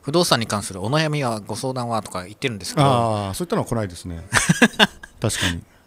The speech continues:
Speaker 1: つ-、時々ちょこちょこっと来ることはあるんですけど、
Speaker 2: うん。
Speaker 1: 豆知識のコーナー終わった後にね。
Speaker 2: はいはい。
Speaker 1: 普段ね、あったら、
Speaker 2: うん。
Speaker 1: 僕らもどうにか広げていきたいなと思うんですけどね。
Speaker 2: なるほど。
Speaker 1: なかなかないですか？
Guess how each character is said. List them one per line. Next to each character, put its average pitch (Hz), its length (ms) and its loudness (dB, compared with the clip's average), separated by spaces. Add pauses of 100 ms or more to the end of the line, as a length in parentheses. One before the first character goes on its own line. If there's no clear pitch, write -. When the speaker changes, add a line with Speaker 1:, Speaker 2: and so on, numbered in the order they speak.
(140)
Speaker 1:
つ-、 196 120 -6
時 233 220 6
々 233 200 6
ち - 100 4
ょ - 20 -4
こ 233 120 4
ち - 60 4
ょ 214 40 4
こ 262 80 4
っ - 20 4
と 170 140 2
来 151 100 2
る 143 60 2
こ 139 100 2
と - 80 4
は 113 80 8
あ 113 40 6
る 113 80 0
ん 110 40 -4
で 98 60 -6
す - 80 -8
け 101 100 -2
ど、 104 180 -2
Speaker 2:
う 131 40 -8
ん。 113 40 -6
Speaker 1:
豆 139 220 4
知 131 140 4
識 - 200 0
の 120 120 0
コ 127 100 2
ー 123 60 2
ナ 101 80 2
ー - 20 2
終 110 180 4
わ 127 80 4
っ 107 40 2
た 92 120 -4
後 87 60 -6
に 87 60 -8
ね。 - 0 -
Speaker 2:
は - 0 -
い 104 60 -8
は 139 40 -4
い。 151 60 -12 (1040)
Speaker 1:
普 175 160 -2
段 120 320 2
ね、 117 200 0
あ 113 120 -6
っ - 60 -10
た 131 180 4
ら、 110 420 4
Speaker 2:
う - 20 2
ん。 107 200 2
Speaker 1:
僕 95 180 -4
ら 110 140 2
も 95 340 -6 (340)
ど 113 140 -2
う 107 60 0
に 98 80 -6
か 82 260 -8 (680)
広 117 220 0
げ 104 80 -2
て - 80 -6
い 107 60 -4
き - 60 -8
た 120 80 0
い 101 80 -2
な 101 100 -6
と - 160 -14 (140)
思 160 100 4
う 95 60 4
ん 90 40 6
で 87 60 4
す 80 100 -2
け 98 80 -6
ど 98 120 -4
ね。 113 80 0
Speaker 2:
な 98 60 -2
る 87 40 -14
ほ - 60 -20
ど。 - 80 -20 (720)
Speaker 1:
な 127 120 -6
か 156 120 -4
な 139 80 -4
か - 420 -4
な 113 100 -8
い 110 40 -6
で 87 80 -8
す - 80 -12
か？ - 140 -12